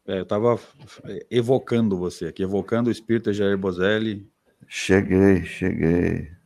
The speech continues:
Speaker 1: Pronto.
Speaker 2: Olha lá.
Speaker 1: Evocação feita.
Speaker 2: Agora, voltando ao que nós estava falando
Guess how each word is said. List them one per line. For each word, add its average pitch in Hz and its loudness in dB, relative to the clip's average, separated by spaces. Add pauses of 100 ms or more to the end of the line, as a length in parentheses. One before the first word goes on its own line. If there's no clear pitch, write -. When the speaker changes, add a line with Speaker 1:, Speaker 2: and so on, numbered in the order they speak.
Speaker 1:
Pronto. 95 0
Speaker 2:
Olha 85 8
lá. 80 2 (500)
Speaker 1:
Evocação 104 -4
feita. - -10 (1900)
Speaker 2:
Agora, 87 8
voltando 90 8
ao 80 8
que 85 -2
nós 82 4
estava 85 4
falando 85 4